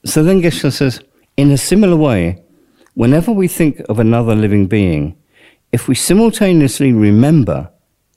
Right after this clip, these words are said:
that it is our mother, this indicates that we have realized that all living beings are our mother." How, how beautiful. So we keep,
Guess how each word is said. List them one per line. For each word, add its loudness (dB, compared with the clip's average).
that -16
it -20
is -12
our -16
mother, -16
this -4
indicates -2
that -4
we 0
have 0
realized -2
that -12
all -6
living -6
beings -10
are -4
our -12
mother." -12
How, -6
how -2
beautiful. -10
So -2
we 0
keep, -4